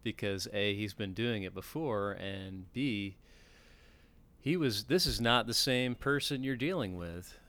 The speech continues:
Um, he's a completely different person than he was,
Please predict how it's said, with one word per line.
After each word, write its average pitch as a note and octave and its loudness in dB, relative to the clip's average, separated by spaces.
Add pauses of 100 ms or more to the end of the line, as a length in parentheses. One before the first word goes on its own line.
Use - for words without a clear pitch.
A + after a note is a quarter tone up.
(120)
Um, F2 -6 (720)
he's B2+ -4
a A2+ -2
completely A#2 -2
different G#2+ -4
person G2+ -2
than F#2 -4
he F#2+ -4
was, F2+ -2